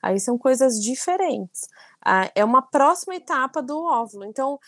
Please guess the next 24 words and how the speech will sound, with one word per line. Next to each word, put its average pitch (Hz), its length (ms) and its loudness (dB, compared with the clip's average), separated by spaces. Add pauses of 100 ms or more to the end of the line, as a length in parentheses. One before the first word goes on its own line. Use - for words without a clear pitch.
(140)
Ju, 294 260 -4
o 277 40 -4
que 339 160 -8
que 427 80 -8
a 415 60 -2
gente 381 220 -8
vai 330 120 -2
fazer 294 300 -4
com - 160 -4
o - 20 2
óvulo 262 320 0
daqui 262 280 -4
a, 240 460 0 (200)
Ju, 330 480 -6
trinta 339 260 -6
e 302 40 0
oito 302 260 -2
anos, 302 340 -2
resolve 294 320 -2
engravidar? 294 640 0 (400)
A 208 80 0
gente 214 240 -6
vai 196 140 0
descongelar, 196 920 -2